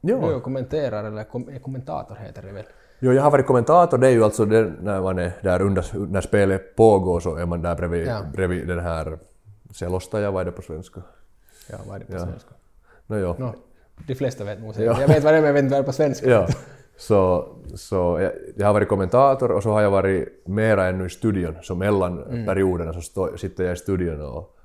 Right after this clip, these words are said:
Speaker 1: och analyserar spelet och, och det har varit faktiskt roligt. Det där kommentator, det har varit jättesvårt och jag vet inte om jag... Kanske jag gillar det, men jag tycker att jag är inte så bra på det. Men den där studiogrejen har känts ganska naturligt och så har varit också och kommer att vara i O S mellan spelarbåsarna.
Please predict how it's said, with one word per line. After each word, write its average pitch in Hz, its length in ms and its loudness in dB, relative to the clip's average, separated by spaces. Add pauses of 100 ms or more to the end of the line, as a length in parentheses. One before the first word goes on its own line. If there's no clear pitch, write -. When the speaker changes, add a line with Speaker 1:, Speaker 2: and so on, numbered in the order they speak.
(100)
Speaker 1:
och 80 340 -8
analyserar 101 540 0
spelet 85 480 -2
och, - 420 -8
och - 120 -10
det 113 60 0
har 127 100 4
varit 107 180 2
faktiskt 92 300 -6
roligt. 98 260 2
Det 104 80 -4
där 104 60 0
kommentator, 123 640 2
det 123 100 2
har 143 100 4
varit 123 180 2
jättesvårt 123 680 0
och 104 40 2
jag 113 100 4
vet 127 240 2
inte 107 220 -6
om 104 160 0
jag... 95 140 0 (1200)
Kanske 151 200 2
jag 165 100 6
gillar 160 440 6
det, 117 100 4
men 113 140 2
jag 117 200 4 (500)
tycker 131 320 0
att 110 140 0
jag 113 100 4
är 113 40 4
inte 113 140 0
så 107 60 2
bra 98 340 4
på 76 100 -4
det. - 140 -6 (1800)
Men 95 180 -6
den 98 60 -2
där 104 80 2
studiogrejen 101 680 4
har 95 60 -2
känts 95 240 -2
ganska 101 180 -4
naturligt 104 400 0
och 98 60 -8
så 113 60 -2
har 117 100 6
varit 104 240 2
också 104 260 -2
och 90 280 -2
kommer 101 200 0
att 98 60 2
vara 98 180 2
i 98 40 2
O 107 280 4
S 85 100 -6
mellan 95 460 -2
spelarbåsarna. 90 800 -2